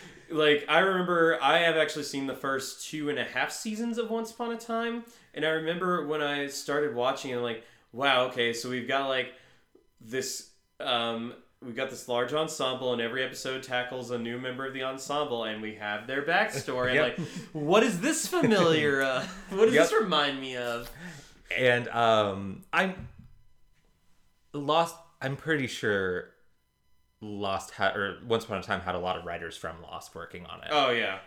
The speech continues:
Speaker 2: And Jane Espenson,
Speaker 1: Yep.
Speaker 2: who always wrote the best episodes. But in season four,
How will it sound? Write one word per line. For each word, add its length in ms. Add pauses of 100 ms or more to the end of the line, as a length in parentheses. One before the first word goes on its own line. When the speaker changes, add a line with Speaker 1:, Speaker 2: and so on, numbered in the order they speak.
Speaker 2:
And 200
Jane 140
Espenson, 580
Speaker 1:
Yep. 220
Speaker 2:
who 160 (100)
always 260
wrote 140
the 60
best 220
episodes. 400 (460)
But 320 (180)
in 160
season 640 (260)
four, 540